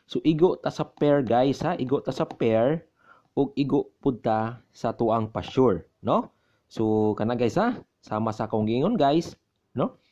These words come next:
Kung namoy mga combination number diha na mi karga gana sa akong pair guide o sa akong mga pa-sure na number, respetari na ninyo og bet. Okay? So, mo ni siya guys, ang ato ang pa-sure na num-,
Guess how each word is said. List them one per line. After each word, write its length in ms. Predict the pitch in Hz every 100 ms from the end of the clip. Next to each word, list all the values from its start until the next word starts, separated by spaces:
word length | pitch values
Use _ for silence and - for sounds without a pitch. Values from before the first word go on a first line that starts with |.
| _
Kung 160 | - 113
namoy 240 | 117 120
mga 240 | 117 113 110
combination 640 | 113 107 107 110 - 101
number 320 | 104 107 113
diha 240 | 104 120 101
na 80 | 101
mi 80 |
karga 480 | 95 131 123 120 113
gana 160 | 107 101
sa 160 | -
akong 240 | - 98 95
pair 240 | 101 95
guide 240 | 90 117 -
o 80 |
sa 160 | 101 98
akong 160 | 98 98
mga 160 | 92
pa-sure 320 | - - 104
na 80 | 95
number, 480 | 90 92 92 185 - _ _ _ _ -
respetari 720 | 139 147 - 139 127 135 131
na 160 | 123 117
ninyo 640 | 110 113 110 107 104 -
og 160 | 101 90
bet. 320 | 85 98 - _ _ _ _ 92
Okay? 320 | 120 165 226 - _ _ _
So, 160 | -
mo 160 | 107 107
ni 80 | 117
siya 160 | 110
guys, 240 | 101 127 180
ang 160 | 131
ato 240 | 110 110 101
ang 320 | 101 98 98 _ _ _ _ _ _ _ _ _ _
pa-sure 320 | - - 123 101
na 80 |
num-, 240 | 98 101